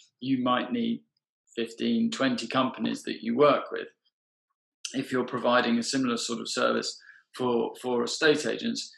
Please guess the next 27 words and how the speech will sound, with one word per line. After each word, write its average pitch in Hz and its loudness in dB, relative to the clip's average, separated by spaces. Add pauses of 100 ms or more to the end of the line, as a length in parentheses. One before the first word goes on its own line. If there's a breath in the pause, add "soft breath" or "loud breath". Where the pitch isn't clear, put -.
(140 loud breath)
you 151 2
need 131 6
fifteen 135 0 (140)
in 156 4
every 131 2
single 123 0
area 110 2
in 110 -4
the 110 -8
country 127 -4
to - -14
cover 107 -4
each 101 -8
property. - -4
You 135 -2
know, 113 0
so 143 4 (260 loud breath)
you're 147 4
talking 147 2
about 127 2 (100)
designing 131 4
a 120 0
C 123 -2
R 120 0
M 120 -2
system 120 -6
or 117 -4